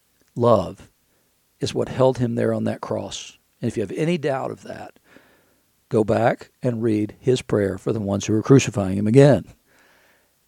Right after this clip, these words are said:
So the ruler scoffed, and the people stood by watching.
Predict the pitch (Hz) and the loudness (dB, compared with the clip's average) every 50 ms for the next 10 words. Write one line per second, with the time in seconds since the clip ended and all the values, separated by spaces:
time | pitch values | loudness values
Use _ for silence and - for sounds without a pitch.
0 | _ _ _ _ _ _ _ _ _ _ _ _ _ _ _ - - 139 127 127 | _ _ _ _ _ _ _ _ _ _ _ _ _ _ _ -10 -6 -4 -4 0
1 | 135 165 190 208 190 143 - - - - 135 117 110 - - 113 113 117 - - | 2 4 4 4 4 2 0 -2 -2 0 0 0 0 0 -4 -4 -4 -4 0 2
2 | 151 196 214 - 220 - - - - 170 156 135 135 131 127 120 117 117 113 107 | 4 4 6 6 4 4 4 2 2 2 2 4 6 6 6 6 6 4 4 2
3 | 104 - - - 98 82 82 98 | 2 -2 -6 -10 -12 -14 -16 -20